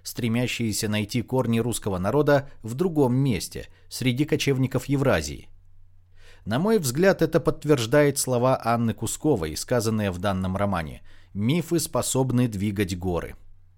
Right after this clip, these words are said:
Таким образом, это дало мне отправную точку для моего повествования.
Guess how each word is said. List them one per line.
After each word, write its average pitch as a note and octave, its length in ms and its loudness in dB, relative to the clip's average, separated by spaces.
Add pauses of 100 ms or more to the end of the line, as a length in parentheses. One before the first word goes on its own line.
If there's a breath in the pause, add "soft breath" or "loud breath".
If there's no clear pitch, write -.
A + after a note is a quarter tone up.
(180)
Таким C#3+ 340 -2
образом, G3 500 2
это E3+ 220 0
дало D3 320 4
мне D3 240 2
отправную B2 640 2
точку D3 420 0
для A#2 200 4
моего A2 320 4
повествования. F2+ 960 -4